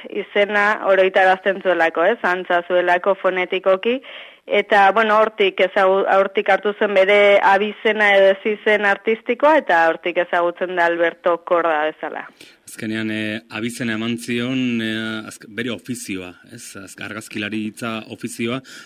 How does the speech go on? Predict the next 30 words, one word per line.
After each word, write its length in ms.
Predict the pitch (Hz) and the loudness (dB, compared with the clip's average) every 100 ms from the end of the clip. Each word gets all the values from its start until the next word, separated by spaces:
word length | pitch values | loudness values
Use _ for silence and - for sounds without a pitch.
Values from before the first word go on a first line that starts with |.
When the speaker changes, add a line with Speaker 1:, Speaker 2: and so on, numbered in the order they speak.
| _ | _
Speaker 2:
hortxe 280 | 101 104 107 | -14 -10 -10
estudio 360 | 98 117 104 101 | -10 -8 -8 -8
hori 120 | 104 | -10
jarri, 300 | 110 123 135 | -10 -6 -6
eta 160 | 110 95 | -6 -10
pixkanaka, 460 | 101 120 107 104 | -10 -10 -10 -8
pixkanaka 460 | 107 - 113 113 123 | -8 -8 -8 -8 -8
bertako 400 | 107 107 127 143 123 101 98 - | -8 -10 -10 -6 -6 -6 -8 -8
Kubako 360 | 135 131 135 | -8 -6 -8
errealitatea 600 | 110 117 113 107 - 110 | -6 -6 -6 -8 -10 -10
kontatzen, 640 | 113 98 92 101 98 107 98 | -10 -12 -12 -12 -10 -8 -8
eh, 220 | 90 87 - - - - _ | -10 -14 -18 -20 -20 -20 _
hasi 300 | 101 - 120 | -10 -8 -8
zen. 320 | - 107 104 | -8 -8 -6
Eh, 200 | 98 98 - - | -8 -10 -12 -8
hor 220 | 131 139 | -6 -6
sartuko 380 | 139 117 127 131 | -10 -10 -8 -6
litzateke 440 | 127 135 127 135 | -6 -8 -8 -10
zuk 200 | - 120 | -10 -8
aipatu 320 | 107 123 113 | -8 -8 -8
duzun, 360 | 113 110 139 120 | -10 -6 -6 -4
eh, 140 | 104 104 | -6 -10
liburuaren, 840 | 107 104 101 110 117 113 127 127 | -8 -6 -6 -6 -4 -4 -4 -4
eh, 460 | 104 98 95 95 92 - | -4 -6 -8 -10 -12 -10
tarte 360 | 104 107 - | -12 -12 -14
hori, 300 | 90 101 95 | -10 -8 -10
orduan, 380 | 95 98 107 92 | -12 -12 -12 -12
ezta? 260 | 90 - 139 - _ | -12 -14 -14 -16 _
Hortik 260 | 113 113 107 | -14 -12 -10
aurrera. 320 | 104 90 | -10 -10